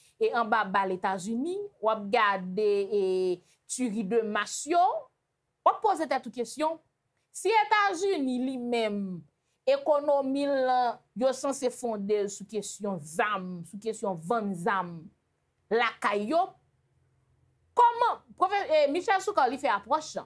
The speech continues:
men kòman nou pral fòse Etazini jere kesyon zam,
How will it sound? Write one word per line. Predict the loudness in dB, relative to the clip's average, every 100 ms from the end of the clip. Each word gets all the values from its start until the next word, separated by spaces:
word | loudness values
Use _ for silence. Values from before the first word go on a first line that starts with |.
| _ _ _ -2
men | 0 4
kòman | 4 4 -2
nou | -2
pral | 0 2 2 0
fòse | 0 0 -2 -6
Etazini | 0 -2 -2 -4 -6 -6
jere | -2 -2 -2 -4
kesyon | -8 -6 -8
zam, | 0 0 0